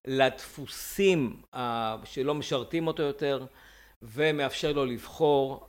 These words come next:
אה, ב-, ב-, ב-, ב-, אתה יודע, בצורת חיים הרמונית ו-, אה, טובה, שתאפשר לו, הייתי אומר, איזון ורוגע.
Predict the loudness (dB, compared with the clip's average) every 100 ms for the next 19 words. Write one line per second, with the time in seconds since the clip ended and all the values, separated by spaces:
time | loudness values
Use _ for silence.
0 | -10 -6 -4 -6 -8 -18 -12 -10 -10 -10
1 | -10 -8 -12 -12 -14 -14 -14 -16 -18 -20
2 | _ _ _ 6 6 6 2 -2 -4 -2
3 | 0 0 -2 -8 -4 -4 -4 -6 -4 -2
4 | -4 -6 -4 -4 -4 -10 -20 -20 -20 -10
5 | -8 -6 -4 -4 -4 -4 2 6 6 4
6 | -2 -4 -4 -2 0 0 2 4 4 6
7 | 4 2 0 -6 -6 -6 0 2 4 4
8 | 2 0 4 4 6 4 4 2